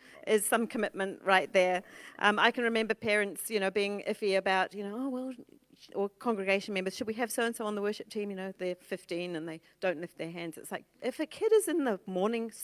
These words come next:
service, they are committed. I don't care if they lift their hands or not. That kid is a worshipper. <laughs> Anyway, um,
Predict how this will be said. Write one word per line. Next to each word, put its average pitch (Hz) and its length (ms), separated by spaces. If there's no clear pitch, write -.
service, 175 500
they 269 180
are - 60
committed. 196 580
I 180 100
don't 269 180
care 196 120
if 175 80
they 190 120
lift 214 200
their 214 160
hands 240 280
or 196 100
not. 254 380
That 233 200
kid 196 200
is 208 140
a 202 60
worshipper. 202 540
<laughs> - 20
Anyway, 208 420
um, 214 380